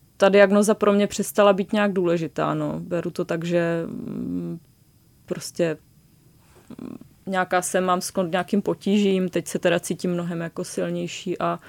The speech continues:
odolnější a, mm,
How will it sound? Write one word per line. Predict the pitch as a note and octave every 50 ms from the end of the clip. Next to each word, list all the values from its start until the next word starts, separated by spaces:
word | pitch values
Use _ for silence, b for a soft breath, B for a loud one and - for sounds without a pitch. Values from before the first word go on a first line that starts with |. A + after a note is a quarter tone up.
| B B B B B B B
odolnější | B - F3 F#3 G3 G3 G3+ G#3+ - G#3 A#3 G#3 - - - A#3 A3 A3 A3 A#3 B B B B B B B B B _ - -
a, | - F3+ F3+ F3+ F3+ F3+ F3+ F3 F3+ F3+ F3 F3 F3 - - _ _ _ - _ _
mm, | F#3+ F#3+ F#3 F3+ F3+ F3 F3 F3 F3 F3 F3 E3+ E3+ F3